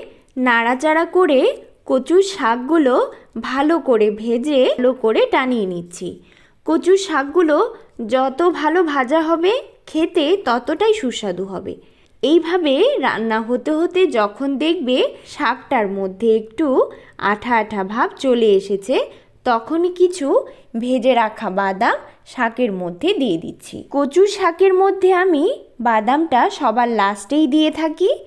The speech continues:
প্রথমে দিলে অনেক সময় বাদামগুলো নরম হয়ে যায়। শাকগুলো এই পর্যায়ে ক্রমাগত নাড়তে হবে, না হলে কিন্তু কড়াইতে লেগে যাবে।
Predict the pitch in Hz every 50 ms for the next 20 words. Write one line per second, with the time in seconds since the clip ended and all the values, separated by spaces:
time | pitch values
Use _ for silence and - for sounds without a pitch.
0 | - _ _ _ _ _ _ - 262 269 285 277 330 349 349 359 381 339 277 277
1 | 294 302 311 302 254 294 480 622 - - - - _ - - 226 233 240 269 349
2 | 349 - - 381 381 349 285 277 415 480 359 214 214 185 196 196 214 226 254 269
3 | 269 311 349 320 277 262 415 554 571 - - - - - 247 233 226 214 208 202
4 | 214 220 220 202 208 175 160 165 165 - - - - - 294 269 277 294 277 285
5 | 403 370 311 269 294 427 539 - - - _ _ - - 269 320 330 330 330 320
6 | 330 302 320 330 320 269 226 240 359 523 - - - - _ _ - 262 247 233
7 | 233 233 233 233 254 285 294 - 320 320 453 523 392 262 226 190 185 185 - -
8 | 185 190 190 185 - 202 202 - _ - 233 233 226 226 247 254 311 311 320 339
9 | 330 - 381 403 427 403 - 277 277 403 539 - - - 240 208 208 208 214 233
10 | 220 - 349 427 494 415 254 226 175 170 175 175 170 180 - - -